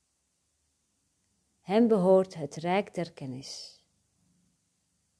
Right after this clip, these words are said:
Maar hij heeft de Heilige Geest geschapen als middelaar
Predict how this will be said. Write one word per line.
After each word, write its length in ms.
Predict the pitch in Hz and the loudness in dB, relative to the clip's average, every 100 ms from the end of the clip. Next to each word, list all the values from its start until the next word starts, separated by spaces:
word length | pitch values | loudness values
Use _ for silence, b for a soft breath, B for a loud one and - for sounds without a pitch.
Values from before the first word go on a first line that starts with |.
| _ _ _ _ _ | _ _ _ _ _
Maar 220 | 160 156 | -10 -6
hij 220 | 175 180 180 | -2 0 0
heeft 440 | 160 170 254 - | 2 4 2 -2
de 60 | 196 | -2
Heilige 480 | 165 165 156 165 | 0 0 -2 -6
Geest 380 | 156 160 185 220 | -6 -2 -2 -2
geschapen 640 | - 240 - 185 190 214 - | -4 -4 -2 -2 -2 -4 -8
als 220 | 147 - | -8 -8
middelaar 640 | 165 170 196 196 214 240 | -6 -2 -2 0 0 -2